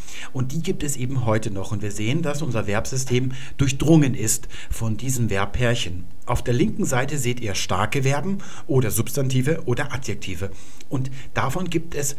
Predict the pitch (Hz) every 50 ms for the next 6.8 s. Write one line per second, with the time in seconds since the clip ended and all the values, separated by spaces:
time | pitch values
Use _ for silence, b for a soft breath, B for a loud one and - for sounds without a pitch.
0 | - - - - - 113 113 - 165 147 110 107 101 98 107 107 104 98 - -
1 | - 139 143 135 131 123 107 113 147 160 - 139 113 123 117 117 117 104 107 113
2 | - 123 117 107 - - 98 101 113 - 131 131 127 123 120 117 113 - 101 -
3 | - 123 113 113 127 135 160 127 117 123 127 147 160 185 175 170 B B B B
4 | - 123 117 - 117 139 151 160 151 131 131 127 - 139 131 - - - 143 160
5 | 165 151 127 - 117 113 - 123 117 - - - 110 107 - 110 104 101 98 101
6 | 113 120 131 127 127 101 82 85 85 87 - - 82 80 -